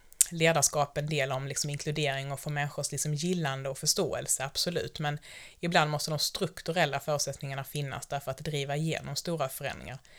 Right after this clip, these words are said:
Det går liksom aldrig att hymla bort att liksom vissa saker måste beslut fattas i för att saker ska förflyttas, liksom. Vissa saker måste en ändpunkt sättas för att saker ska sluta. Så, alltså att,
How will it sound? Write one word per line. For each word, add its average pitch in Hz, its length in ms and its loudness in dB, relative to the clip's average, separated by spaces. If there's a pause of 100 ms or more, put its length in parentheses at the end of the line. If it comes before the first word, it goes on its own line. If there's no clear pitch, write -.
(320)
Det 165 80 2
går 165 140 6
liksom 160 200 4
aldrig 170 260 8
att 143 80 0
hymla 165 340 4
bort 151 300 0
att - 320 0 (220)
liksom 131 500 0 (100)
vissa 143 380 0
saker 151 360 0
måste 139 520 0
beslut - 600 0
fattas - 520 -4
i 73 360 -10
för 151 200 -2
att - 220 -6
saker - 400 0
ska 143 280 0
förflyttas, - 760 -2
liksom. 151 320 -8 (560)
Vissa 165 200 2
saker 156 340 4
måste 151 500 4
en 123 100 -6
ändpunkt 160 600 -2
sättas - 760 2
för - 140 -6
att 127 220 -4
saker 131 400 -2
ska - 400 -2
sluta. - 600 -2 (580)
Så, - 140 2
alltså 143 140 4
att, 147 120 -4